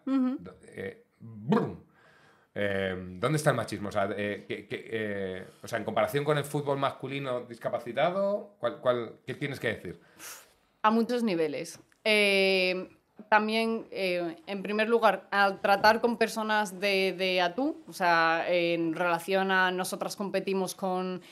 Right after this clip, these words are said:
Speaker 1: equipos formados por chicos, ciertos comentarios de, de, de otros jugadores, también por diferencias de trato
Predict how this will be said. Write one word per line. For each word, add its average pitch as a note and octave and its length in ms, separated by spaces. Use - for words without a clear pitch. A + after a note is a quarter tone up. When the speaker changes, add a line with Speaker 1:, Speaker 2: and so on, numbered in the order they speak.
Speaker 1:
equipos G3 600
formados F#3+ 480
por F#3+ 260
chicos, F3+ 480
ciertos F#3 340
comentarios F3 720
de, E3+ 540
de, E3+ 880
de E3 720
otros G3 340
jugadores, G#3 760
también F3+ 640
por F#3+ 360
diferencias F3+ 640
de F#3 100
trato F3+ 640